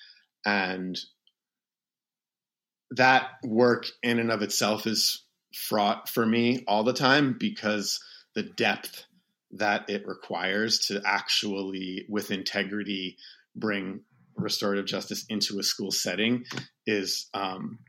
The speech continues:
it's a really high bar, and there's a really low taste for it in the structures. And so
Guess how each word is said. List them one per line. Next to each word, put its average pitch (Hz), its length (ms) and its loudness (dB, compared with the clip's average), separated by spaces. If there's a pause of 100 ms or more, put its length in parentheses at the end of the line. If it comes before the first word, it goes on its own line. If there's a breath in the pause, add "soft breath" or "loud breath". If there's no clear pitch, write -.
(240)
it's 123 160 2
a 120 80 4
really 113 280 4
high 104 280 2
bar, 95 380 0
and 98 120 -8
there's 95 180 -6
a 95 80 -8
really 95 320 -4
low 92 720 -4
taste - 380 -4
for 87 260 -6
it 87 120 -4 (560)
in 92 140 -6
the 92 80 -6
structures. - 760 -2 (400 loud breath)
And 104 180 -2
so 104 460 2